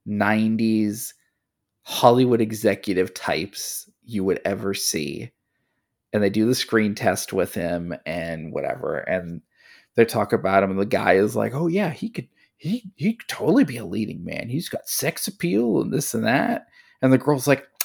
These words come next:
"Uh, I mean, he could be Denzel's buddy, but he's not Denzel."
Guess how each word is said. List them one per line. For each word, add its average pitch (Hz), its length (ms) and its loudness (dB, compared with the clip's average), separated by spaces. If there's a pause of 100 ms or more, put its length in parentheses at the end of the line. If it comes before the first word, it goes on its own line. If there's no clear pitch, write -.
(220)
"Uh, 339 680 8 (500)
I 294 80 2
mean, 320 380 2 (100)
he 349 140 6
could 294 120 2
be 254 100 4
Denzel's 175 520 6
buddy, 117 520 2 (100)
but 131 100 0
he's 214 200 4
not - 200 6
Denzel." 107 600 2